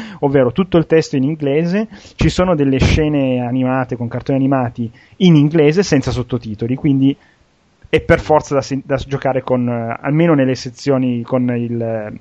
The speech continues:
con il cartone animato, diciamo, con l'audio attivato, perché se no gli dicono una cosa e non si sente. Io che se-, a volte ci gioco a letto sempre con l'audio disattivato, non lo gioco <laughs> a letto questo, perché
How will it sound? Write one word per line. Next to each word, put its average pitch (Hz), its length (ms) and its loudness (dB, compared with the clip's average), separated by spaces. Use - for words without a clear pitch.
con 127 140 -2
il - 260 -18
cartone 135 320 0
animato, 127 360 0
diciamo, 123 420 -4
con 139 160 4
l'audio 131 240 4
attivato, 123 400 -2
perché 120 160 -2
se 135 160 -6
no 117 260 -4
gli 139 140 -4
dicono 120 260 -2
una 131 140 0
cosa 110 340 -4
e 113 40 -6
non 110 160 -6
si - 80 -14
sente. 107 240 -8
Io 127 100 4
che 120 240 -4
se-, - 160 -2
a 143 80 2
volte 139 280 4
ci 120 100 -4
gioco 127 220 2
a 131 40 4
letto 123 440 0
sempre 127 300 -2
con 120 160 -6
l'audio 120 380 -2
disattivato, 117 720 -4
non 135 120 2
lo 113 140 -2
gioco - 340 -10
<laughs> - 40 -4
a - 40 0
letto 151 400 0
questo, 165 520 -2
perché 139 260 -2